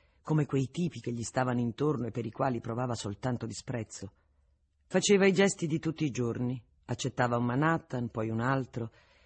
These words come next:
e intanto rispondeva alla giovane americana che lasciava sulle sigarette l'impronta del rossetto e continuava a fargli domande sulle commedie in cui aveva recitato in Francia. Aveva una voglia tremenda,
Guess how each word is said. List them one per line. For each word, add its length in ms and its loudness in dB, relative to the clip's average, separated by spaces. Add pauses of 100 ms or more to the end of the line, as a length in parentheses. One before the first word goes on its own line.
(100)
e 120 0
intanto 420 6
rispondeva 640 2
alla 160 2
giovane 320 0
americana 720 -4
che 140 -6
lasciava 360 -2
sulle 220 -4
sigarette 520 -4
l'impronta 460 -2
del 140 -4
rossetto 640 -8 (320)
e 140 -2
continuava 500 0
a 40 -2
fargli 380 -2
domande 680 -2
sulle 260 -6
commedie 500 0
in 120 -2
cui 240 -2
aveva 260 -4
recitato 540 -4
in 100 -4
Francia. 580 -8 (880)
Aveva 360 4
una 140 6
voglia 320 2
tremenda, 680 0